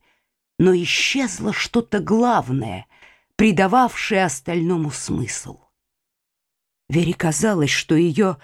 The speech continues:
заменили плоским рисунком на бумаге, и в ее плоской душе поднималась плоская ненависть к плоскому миру вокруг. "Но погодите",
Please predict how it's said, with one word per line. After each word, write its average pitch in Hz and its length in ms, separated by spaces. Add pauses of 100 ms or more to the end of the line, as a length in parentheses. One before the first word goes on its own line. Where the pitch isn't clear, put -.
(420)
заменили 202 800
плоским 208 760
рисунком 202 760
на 208 100
бумаге, 175 760 (500)
и 220 140
в 185 40
ее 226 320
плоской 247 600
душе 240 440
поднималась 226 800 (280)
плоская 220 880
ненависть 202 1040 (320)
к - 160
плоскому 190 840
миру 165 400
вокруг. - 720 (880)
"Но 107 200
погодите", - 1200